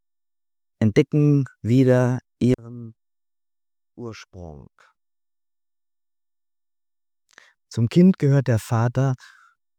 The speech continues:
und der Vater ist Autorität und fester Halt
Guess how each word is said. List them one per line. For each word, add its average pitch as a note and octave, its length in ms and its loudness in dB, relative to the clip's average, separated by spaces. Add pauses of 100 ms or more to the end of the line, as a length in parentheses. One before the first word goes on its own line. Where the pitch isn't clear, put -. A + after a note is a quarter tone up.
(1400)
und A2 80 0
der A2 80 4
Vater C3 480 -2
ist - 480 -6 (1900)
Autorität A2+ 1160 -2 (1600)
und G2+ 300 2
fester A2 500 -2
Halt B2+ 680 -8